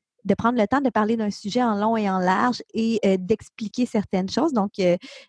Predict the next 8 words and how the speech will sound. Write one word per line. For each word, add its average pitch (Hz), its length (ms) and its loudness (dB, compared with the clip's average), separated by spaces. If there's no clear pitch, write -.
euh, 175 400 2
voilà. 170 360 0
Euh, 190 240 -2
je 175 140 -10
vous 180 160 -6
parle 277 420 0
aujourd'hui, 247 640 0
euh, 180 520 -4